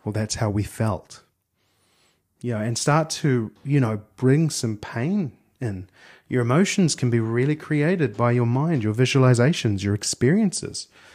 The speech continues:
So do it. Turn up the volume of that. Make it so real that you can't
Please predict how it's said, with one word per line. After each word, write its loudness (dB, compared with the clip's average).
So -4
do -4
it. -8
Turn 0
up 0
the 0
volume 2
of -2
that. -4
Make 2
it 0
so 2
real -2
that -4
you -6
can't 0